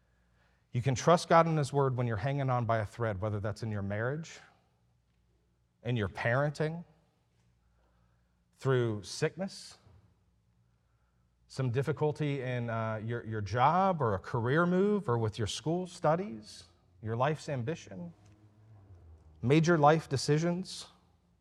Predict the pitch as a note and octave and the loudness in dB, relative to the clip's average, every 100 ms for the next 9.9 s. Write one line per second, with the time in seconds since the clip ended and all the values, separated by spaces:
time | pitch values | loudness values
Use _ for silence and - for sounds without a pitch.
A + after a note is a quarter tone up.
0 | _ _ _ _ _ D3 E3+ - D#3+ - | _ _ _ _ _ 0 2 4 2 2
1 | F#3+ G3+ - E3 D#3 E3+ F3 D#3 C#3+ - | 2 2 0 -2 6 6 8 4 0 -8
2 | - D#3 E3+ D3+ C3+ E3 F3 C#3 A2+ - | -2 2 4 2 0 0 0 0 -2 0
3 | D#3 - C#3+ C3+ F3+ E3 E3+ D#3+ - - | -2 -2 -4 0 0 2 2 2 -2 -2
4 | G3 - - - G3+ G3+ F#3 F#3+ B2+ - | -4 -4 -10 -2 -2 2 4 2 0 -10
5 | - - _ _ _ _ _ _ _ _ | -16 -20 _ _ _ _ _ _ _ _
6 | _ _ _ _ _ _ _ _ _ _ | _ _ _ _ _ _ _ _ _ _
7 | _ _ _ _ - D3+ E3 - E3 E3 | _ _ _ _ -6 -6 -6 -6 -4 -2
8 | D3 F3+ F3 D3+ G#3 F#3+ D3 - - D3+ | 2 0 0 0 0 0 -2 -10 -2 -2
9 | - F3+ F3 E3+ D#3+ C#3+ D3+ D3 C3+ | 4 6 6 4 2 4 4 2 -2